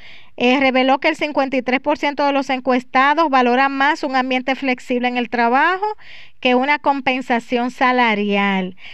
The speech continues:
Así es que esto significa que con un cambio que a simple vista no implica un gran costo, puede mejorar tu tasa de retención. Y un sinnúmero de, de, de cositas adicionales que podemos,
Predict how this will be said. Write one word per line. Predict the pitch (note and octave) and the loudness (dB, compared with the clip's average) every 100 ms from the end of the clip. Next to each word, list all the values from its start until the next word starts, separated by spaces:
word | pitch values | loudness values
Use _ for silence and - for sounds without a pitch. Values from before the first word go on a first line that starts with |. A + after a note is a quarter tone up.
| - - | -18 -2
Así | A3+ A#3+ | -2 0
es | A#3+ | -2
que | C#4+ | 0
esto | C#4 D4 | 0 0
significa | D4+ D4+ D#4 - F#4 - C#4+ | -2 -2 -4 -2 -2 0 -2
que | B3+ | -2
con | B3 A#3+ | -2 0
un | B3 C#4 | 0 -2
cambio | - E4+ F#4 F#4 D4 C4+ | 0 2 2 2 0 -2
que | B3+ | -2
a | A#3+ | -2
simple | A#3 A#3 C#4 C#4 | -4 -2 -2 0
vista | F4 F#4+ - C4 | 0 -2 -2 -2
no | B3 | -2
implica | A#3 B3+ C4 | -2 -4 -2
un | C#4 | -2
gran | C#4 C#4 C#4+ | 0 -2 -2
costo, | G#4 G4 G4 - F#4 - - - - | 0 2 0 -4 -8 -14 -18 -18 -6
puede | C4 C#4 D4 | 0 0 0
mejorar | D4+ D4 C4+ C4+ | 0 0 2 0
tu | C4 A#3+ | -2 -4
tasa | A3+ A#3 B3+ | -4 -2 0
de | B3 | 0
retención. | A#3+ A3+ A3 G3+ - E3+ E3 F3 F3+ - - - - - - - | 0 -2 -2 -4 -4 -6 -4 -8 -12 -18 -20 -20 -20 -20 -20 -8
Y | B3+ D4+ E4 | -2 0 2
un | A4+ A#4+ | 0 0
sinnúmero | A#4+ A4 A4+ A4 D#4 C#4+ | -2 0 0 2 2 2
de, | C#4+ C#4 C4+ B3 | 2 2 0 0
de, | A#3+ B3+ B3 A#3 A3 - - - - | -2 0 0 -2 -6 -16 -18 -18 -14
de | A3+ B3 B3 - | -2 0 0 0
cositas | B3+ - E4 - A#4+ - | -2 -2 -2 0 0 2
adicionales | A#3+ B3+ B3+ A#3+ A#3+ C4+ E4 F#4 F4+ | 2 2 0 -2 0 2 2 0 -2
que | - A3 | -4 -2
podemos, | A#3 A3+ A3+ A#3+ C4 C4+ - - | 0 2 2 0 -2 -2 -6 -14